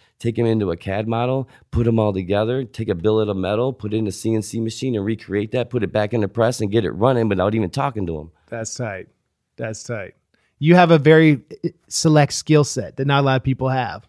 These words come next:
Speaker 1: Nah.
Speaker 2: <laughs> The Intelligence and Violence release, right? Like, were you coming at it as a conscious rapper? Like, I remember listening to your interview with Scotty D that you said you were very into, like, Rakim and a lot of the, the educational rap. Was that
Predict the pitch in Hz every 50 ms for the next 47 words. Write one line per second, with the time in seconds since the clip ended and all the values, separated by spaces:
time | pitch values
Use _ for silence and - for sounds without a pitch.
0 | _ - 123 131 - - - - - - - - - - 233 - - - - 220
1 | - - - _ - 160 175 170 165 - 233 247 277 285 220 226 214 185 180 190
2 | 175 147 160 147 151 160 151 147 139 - - - - - _ - 147 147 139 131
3 | 117 92 87 - - - 117 113 117 123 - - _ _ _ _ _ _ _ 156
4 | 156 151 139 - - _ _ _ _ 147 175 185 160 180 240 294 320 320 - -
5 | _ _ _ - - 233 240 262 269 247 220 190 175 180 180 202 - 160 151 -
6 | 151 - - 156 147 151 147 - 156 - - - 123 120 127 - - 151 160 170
7 | 180 - - _ _ _ _ _ _ - 165 165 165 196 196 202 226 254 262 254
8 | 240 208 202 202 - - 202 185 175 165 165 170 170 156 156 151 143 - - -
9 | 160 151 151 147 151 135 135 147 147 135 139 127 143 139 - - 165 151 139 135
10 | 143 139 123 135 139 143 143 143 143 139 131 143 143 139 131 131 131 139 127 120
11 | - - 147 143 143 139 135 135 131 127 123 117 - _ _ _ _ - 139 139
12 | 139 131 131 135 - - _ - 147 - - 156 147 139 143 - 151 151 131 -
13 | 151 143 135 123 143 147 143 139 - - - _ _ _ _ 170 175 139 196 233
14 | 277 302 294 - _